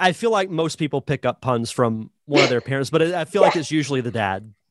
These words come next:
Speaker 2: It's a dad, right? That's the thing, like, dad jokes. Those are bad jokes or bad puns. But
Speaker 1: Yeah.
Speaker 2: I'm a dad. <laughs>
Speaker 1: So kind of backtracking a little bit,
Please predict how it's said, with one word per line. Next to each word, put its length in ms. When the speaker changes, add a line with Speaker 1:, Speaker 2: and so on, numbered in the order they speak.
Speaker 2:
It's 160
a 80
dad, 300
right? 240
That's 140
the 80
thing, 300
like, 300
dad 280
jokes. 380
Those 220
are 140
bad 380
jokes 460
or 240
bad 400
puns. 720
But 80
Speaker 1:
Yeah. 140
Speaker 2:
I'm 80
a 180
dad. 1080
<laughs> 100
Speaker 1:
So 280
kind 200
of 80
backtracking 560
a 40
little 240
bit, 360